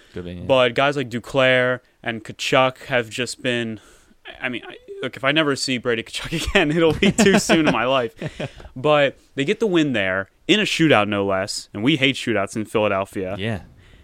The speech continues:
Speaker 2: And
Speaker 1: Yeah.
Speaker 2: then they come home, and this was the game that I thought, "Okay, this is gonna be, this is gonna be really an interesting test for them."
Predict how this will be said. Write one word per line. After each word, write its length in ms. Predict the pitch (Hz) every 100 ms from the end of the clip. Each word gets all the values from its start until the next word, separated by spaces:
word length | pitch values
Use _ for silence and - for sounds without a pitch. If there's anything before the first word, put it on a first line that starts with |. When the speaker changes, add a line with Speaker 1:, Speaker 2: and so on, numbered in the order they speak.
| _
Speaker 2:
And 140 | - 123
Speaker 1:
Yeah. 60 |
Speaker 2:
then 220 | 143 165 196
they 120 | 190
come 260 | - 170
home, 360 | 147 117 110 110
and 220 | - 127 131
this 240 | 170 -
was 180 | 196 -
the 100 | 147
game 320 | 120 120 113
that 100 | 107
I 100 | 107
thought, 280 | 104 113 90
"Okay, 380 | 110 110 85 87 -
this 200 | 135 -
is 80 | 170
gonna 200 | 180 165
be, 320 | 143 127 117
this 120 | 143
is 60 | 175
gonna 140 | 185
be 120 | 160
really 540 | 120 123 139 143 143 123
an 100 | 120
interesting 440 | 123 127 - 117
test 280 | - 117 -
for 80 | 107
them." 240 | 90 87